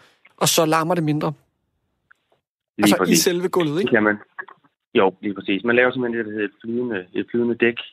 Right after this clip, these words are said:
Speaker 2: øh, ovenpå. Og i det dæk, der laver man så et, et, et, et betonlag, og det betonlag, det ligger så og kan,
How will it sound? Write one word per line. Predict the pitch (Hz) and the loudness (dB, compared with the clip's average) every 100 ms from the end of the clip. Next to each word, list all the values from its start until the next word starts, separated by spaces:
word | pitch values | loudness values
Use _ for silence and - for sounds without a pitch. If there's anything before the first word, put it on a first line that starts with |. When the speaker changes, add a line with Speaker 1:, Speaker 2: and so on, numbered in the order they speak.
| - | -12
Speaker 2:
øh, | 98 92 92 - | -10 -8 -6 0
ovenpå. | 107 113 117 113 - - - - - | 2 2 2 0 0 -10 -16 -14 -4
Og | 113 107 | -2 0
i | 131 | 2
det | 127 120 | 2 4
dæk, | 117 117 | 2 0
der | 127 | 0
laver | 117 113 110 | 2 2 2
man | 101 | -2
så | 110 107 | -2 -4
et, | 95 - 101 95 | -6 -16 -12 -10
et, | 95 - 92 101 | -10 -8 -8 -6
et, | - - | -10 -12
et | - - - | -10 -10 -10
betonlag, | - - 123 131 120 98 - - - | -6 0 0 2 2 0 -6 -20 -10
og | 113 | -2
det | 120 | 0
betonlag, | 110 117 113 117 104 | 0 0 0 0 -2
det | 113 | 0
ligger | 120 107 | 0 -2
så | 92 101 101 - | -4 -6 -6 -10
og | - | -8
kan, | 104 | -4